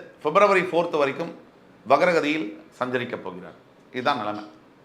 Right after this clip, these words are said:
இப்ப இந்த காலகட்டங்கள், ஒரு ஐந்து மாத காலகட்டங்கள் எந்த மாதிரியான பலன்களை தனுசு ராசி நேயர்களுக்கு கொடுக்க போகிறது? இதை தவிர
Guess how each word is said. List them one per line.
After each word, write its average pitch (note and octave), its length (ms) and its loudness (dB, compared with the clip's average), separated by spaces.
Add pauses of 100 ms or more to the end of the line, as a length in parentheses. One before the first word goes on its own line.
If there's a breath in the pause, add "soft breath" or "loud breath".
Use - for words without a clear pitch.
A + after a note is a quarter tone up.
(1700)
இப்ப - 120 -4
இந்த A#3+ 300 4
காலகட்டங்கள், D#3 840 6
ஒரு A#2+ 100 4
ஐந்து D#3 280 2
மாத B2+ 260 6
காலகட்டங்கள் C#3 680 0
எந்த F#3+ 300 0
மாதிரியான E3+ 600 6
பலன்களை B2+ 420 0
தனுசு F#3+ 460 2
ராசி D3 340 6
நேயர்களுக்கு B2 440 -2
கொடுக்க B2 260 -4
போகிறது? F#2 300 -12
இதை G2+ 180 -2
தவிர E3+ 440 6